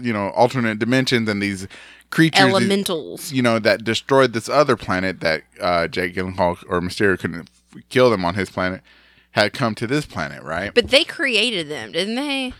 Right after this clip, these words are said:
Speaker 1: Yeah, but they, like, went out of control
Speaker 2: Yeah.
Speaker 1: or whatever. And so, yeah, so that's, that's basically the whole premise of the movie is trying to f-, you
Speaker 2: Stop
Speaker 1: know,
Speaker 2: the elementals.
Speaker 1: Yeah, but then,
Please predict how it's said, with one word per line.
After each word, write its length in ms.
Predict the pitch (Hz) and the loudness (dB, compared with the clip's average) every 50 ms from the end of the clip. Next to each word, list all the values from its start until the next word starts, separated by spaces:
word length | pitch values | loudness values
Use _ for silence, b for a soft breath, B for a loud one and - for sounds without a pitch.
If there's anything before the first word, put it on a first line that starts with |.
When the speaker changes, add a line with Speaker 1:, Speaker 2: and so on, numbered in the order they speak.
| b b b b b - _ - | b b b b b -20 _ -6
Speaker 1:
Yeah, 340 | 143 143 143 120 92 78 | 0 2 4 4 4 2
but 180 | 85 85 101 92 | -2 -4 -4 -2
they, 140 | 120 117 117 | 0 0 2
like, 220 | 110 104 101 95 - | 2 0 0 -2 -4
went 320 | 110 107 107 110 110 107 | -10 -8 -6 -4 -2 -2
out 140 | 101 98 92 | -2 -2 -4
of 80 | 95 | -4
control 320 | - 92 87 - - - - | -6 -8 -6 -4 0 2 4
Speaker 2:
Yeah. 140 | 190 165 - | 4 4 2
Speaker 1:
or 60 | - | -2
whatever. 300 | 69 - - - - - b b b b b b _ _ - | -8 -10 -10 -12 -16 -20 b b b b b b _ _ -8
And 260 | 113 113 113 113 113 | -6 -4 -4 -4 -4
so, 300 | - 113 107 101 98 - _ _ b b b b b b b b b | -2 -2 -2 -2 -2 -4 _ _ b b b b b b b b b
yeah, 180 | b 160 156 131 | b 4 4 4
so 160 | 120 - 135 | 4 2 -2
that's, 380 | 131 143 170 175 170 - - - | 2 4 6 6 4 2 -4 -8
that's 320 | - 170 180 180 - - | -4 -2 -2 -2 -4 -6
basically 500 | 151 135 135 147 139 - 143 127 135 123 | -6 0 2 2 2 0 -2 -4 -2 -2
the 140 | 120 107 113 | -2 0 0
whole 160 | 131 131 117 | 2 0 0
premise 340 | - - 135 117 107 98 - | 0 0 -2 -2 -2 -2 -4
of 100 | 104 95 | -4 -4
the 60 | 92 | -4
movie 400 | 92 98 98 95 92 95 92 90 | -4 -6 -4 -4 -4 -4 -4 -2
is 340 | 107 104 98 98 92 - - | -2 0 0 0 -2 -4 -8
trying 380 | - - 135 113 107 107 104 - | -4 0 0 2 2 0 0 -2
to 160 | - 104 101 | -2 -4 -4
f-, 180 | 92 - - - - - - | -4 -8 -14 -20 -20 -20 -20
you 40 | - - - - | -16 -10 -4 0
Speaker 2:
Stop 240 | - 202 190 196 - | 2 2 2 2 0
Speaker 1:
know, 60 | 185 | -2
Speaker 2:
the 40 | - | -2
elementals. 640 | 175 175 165 156 143 123 - - - 71 64 - - | -2 -2 -4 -6 -8 -12 -12 -14 -16 -16 -16 -8 -2
Speaker 1:
Yeah, 340 | 143 165 156 113 87 - - | 2 4 4 4 4 2 -4
but 360 | 117 117 127 170 175 156 - | -6 -2 2 2 2 2 0
then, 420 | - 208 226 196 131 95 - - | -2 -2 -2 -2 -2 -4 -6 -10